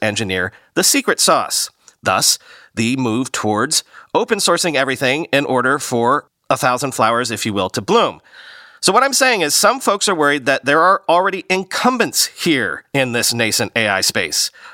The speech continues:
OpenAI, Anthropic, a couple others. This thing could already be an oligopoly before it even really got started. That's one of the reasons why Meta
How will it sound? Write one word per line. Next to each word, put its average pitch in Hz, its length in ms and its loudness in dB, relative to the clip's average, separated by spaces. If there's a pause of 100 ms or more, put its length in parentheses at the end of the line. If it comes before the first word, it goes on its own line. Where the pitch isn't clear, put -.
(120)
OpenAI, 143 720 2
Anthropic, 107 600 -2
a 101 40 -6
couple 135 280 -2
others. 131 440 0 (520)
This - 160 -2
thing 180 180 -4
could 160 160 -2 (140)
already 190 400 2
be 147 240 0
an 123 160 -2
oligopoly 147 680 0
before 180 640 -2
it 185 160 -4
even 151 280 -2
really 123 260 -2
got 107 260 -2
started. 147 640 0 (180)
That's - 200 -4
one 113 100 -2
of 117 80 0
the 107 80 -6
reasons 107 340 -4
why 92 160 0
Meta 139 460 0